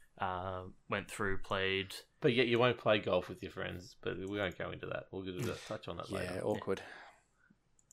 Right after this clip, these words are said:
Speaker 2: Awkward.
Speaker 1: Um, and, I mean, I can play it if you want me to, but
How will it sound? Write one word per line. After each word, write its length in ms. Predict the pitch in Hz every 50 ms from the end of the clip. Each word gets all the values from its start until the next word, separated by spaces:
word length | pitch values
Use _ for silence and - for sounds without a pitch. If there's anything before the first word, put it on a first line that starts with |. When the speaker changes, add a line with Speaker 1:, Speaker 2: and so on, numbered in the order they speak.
| _ -
Speaker 2:
Awkward. 160 | 101 95 117
Speaker 1:
Um, 460 | 107 101 98 98 95 95 92 90 90 - _ _ _ _ _ _ _ _ _ _ _ _ _ - - - _ _ _ _ _ _
and, 960 | - 113 104 98 98 98 95 95 95 95 95 95 95 95 92 90 92 92 - - - _ _ _ _ _ -
I 60 | - 185
mean, 320 | 196 208 202 202 196 202 208 - _ _ _ _ _ _ _ _ _ _ _ _ - -
I 60 | 160
can 120 | 160 151 143
play 280 | - - - 131 160
it 80 | 113 101
if 80 | 98 - - - -
you 60 | -
want 180 | 85 101 - -
me 60 | 104 82 -
to, 180 | - 90 92 95 92
but 80 | 92